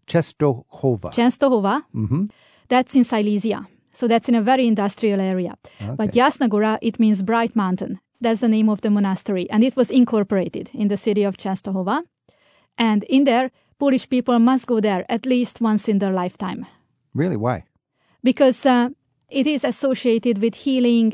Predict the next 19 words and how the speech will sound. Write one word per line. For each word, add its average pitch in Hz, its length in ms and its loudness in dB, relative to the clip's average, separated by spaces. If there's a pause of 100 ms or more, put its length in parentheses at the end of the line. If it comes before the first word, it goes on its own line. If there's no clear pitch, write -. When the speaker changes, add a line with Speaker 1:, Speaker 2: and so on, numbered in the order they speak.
Speaker 2:
and 208 520 0 (560)
special 240 400 0
power, 214 320 0
the 214 100 -2
Black 226 260 -2
Madonna, 202 440 0 (380)
which 220 160 -4
is 240 120 0
in 247 120 4
there. 208 220 2
Speaker 1:
Okay. 165 280 -12
Speaker 2:
And 240 160 2
she's 269 220 -4
been 262 200 4
there 220 340 0
since 208 440 -2
the 208 160 0
fourteenth 247 400 -2
century. 202 480 -4